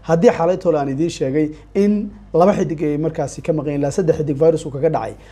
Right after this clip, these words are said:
caawana waxaan idiin wadaa laba xidig oo kale in masiibo ay kala ku dhacday oo isaguna virus ku soo ritay.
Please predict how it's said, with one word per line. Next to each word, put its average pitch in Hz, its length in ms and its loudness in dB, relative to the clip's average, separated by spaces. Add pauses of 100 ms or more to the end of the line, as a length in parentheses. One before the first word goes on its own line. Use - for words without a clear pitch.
(120)
caawana 170 340 6
waxaan 165 260 -2
idiin 151 180 -2
wadaa 135 240 -2
laba 139 300 0
xidig 151 260 -4
oo 139 100 2
kale 143 260 -2 (260)
in 190 160 0
masiibo 160 560 0
ay 131 120 0
kala 123 200 -4
ku - 140 0
dhacday 147 320 4
oo 127 160 0 (220)
isaguna 165 360 0
virus 143 320 0
ku 143 120 -6
soo 147 160 -2
ritay. 123 320 -8